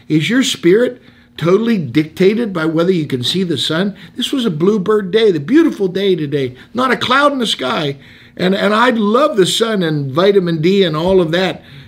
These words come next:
but, but that can't be the dictator of our attitude and our spirit. And, and because it's not about shadow and sunshine. Remember Paul said,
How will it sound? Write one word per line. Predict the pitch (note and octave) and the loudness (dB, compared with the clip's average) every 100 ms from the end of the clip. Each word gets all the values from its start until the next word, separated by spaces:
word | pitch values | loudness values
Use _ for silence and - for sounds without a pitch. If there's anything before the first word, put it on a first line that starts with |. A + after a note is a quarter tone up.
| - | -16
but, | C#3+ D3+ D3+ - - C3 | -2 0 0 -12 -20 -2
but | F#3+ F#3 | -2 0
that | G#3+ B3 C4 - | -2 -2 -4 -14
can't | - A#3+ C4+ C4 - - - E3+ E3+ | -6 -2 -2 -2 -14 -20 -18 -10 -2
be | A#3 A#3+ | 0 2
the | G#3 F3+ | 0 -2
dictator | D#3 C4 - - F3+ D#3 D#3+ D#3 | -2 -4 -4 -4 -2 0 -4 -8
of | D3+ F#3 | -8 -6
our | F#3 G3 | -4 -4
attitude | G#3+ D#4 F4+ A#3 F3+ D#3+ F3 | -2 2 2 2 2 2 2
and | F3 | -2
our | F#3+ G3 | -6 -8
spirit. | - - F4 E4+ D#3 - - _ - _ _ _ _ _ - | -8 -4 0 0 -2 -8 -20 _ -20 _ _ _ _ _ -8
And, | F3 F3 | -4 -4
and | F3 E3+ F3+ | -4 -6 -2
because | E3+ F3+ G3+ F3+ - - - _ - | -4 2 2 2 -4 -12 -20 _ -4
it's | G3+ - | -2 -2
not | C#4+ | 0
about | F4 D#4 A#3 | 0 0 -2
shadow | - A#3 G3 F3+ E3+ | 0 0 2 2 2
and | D3+ | 2
sunshine. | C3 E3 C#3+ D#3+ | 0 -2 -2 -4
Remember | F#3 D4+ E4+ | -2 0 0
Paul | G#3 G#3 A#3 | 0 -2 -2
said, | G3 G3 D#3 | 0 0 0